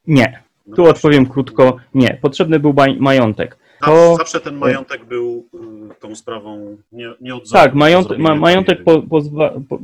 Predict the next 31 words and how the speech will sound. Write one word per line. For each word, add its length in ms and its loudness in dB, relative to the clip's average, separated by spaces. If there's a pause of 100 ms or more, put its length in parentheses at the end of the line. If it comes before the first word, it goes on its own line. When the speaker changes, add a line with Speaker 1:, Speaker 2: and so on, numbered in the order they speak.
Speaker 1:
pozwalał 480 0
na 160 0
to, 180 -4
żeby 560 -2 (240)
można 260 2
było 180 4
zajmować 460 4
się 140 -6
polityką, 680 -2 (240)
czy 120 -2
to 60 -6
pol-, 260 2
polityką 400 0
lokalną 600 2
na 160 -2
poziomie 680 0 (300)
jakiegoś 400 -2
miasta, 600 2 (320)
czy 420 4
jeżeli, 540 2 (260)
e, 240 -4
było 220 4
się 300 2
na 140 2
tyle 220 2
bogatym 460 0
i 60 -6
wpływowym, 540 -4
że 80 -6
można 340 -2
było 400 0